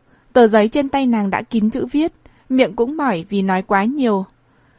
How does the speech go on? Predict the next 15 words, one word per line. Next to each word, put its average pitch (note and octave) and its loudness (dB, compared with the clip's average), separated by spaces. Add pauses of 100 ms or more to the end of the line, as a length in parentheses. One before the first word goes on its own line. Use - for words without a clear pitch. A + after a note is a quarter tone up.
(140)
Nàng A3+ 2
cố A3 0
gắng A3+ -2
ghép F4 -2
thành A#3 -2
câu C4+ -2
hoàn A#3+ -4
chỉnh G3 -4 (380)
từ A#3 4
khẩu G#3+ 0
hình G3+ -2
miệng G#3+ 0
của G3+ -2
Nguyệt G3 -2
Dục, G3 -2